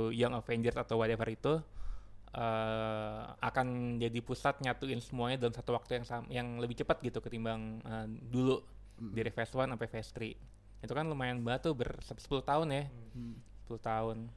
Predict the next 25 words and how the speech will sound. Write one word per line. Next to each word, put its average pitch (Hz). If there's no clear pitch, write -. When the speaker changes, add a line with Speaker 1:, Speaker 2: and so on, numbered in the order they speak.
Speaker 1:
Nah, 113
ini 127
tuh 147
kayak 180
bakal 135
lebih 120
cepet -
banget. 135
Karena 127
di 160
satu 135
waktu 123
yang 123
sama, 127
lu 151
bisa 135
nonton 113
WandaVision 113
yang 143
directly 120
connect 120
ke 120
multiverse-nya 117
Doctor 113
Strange, 175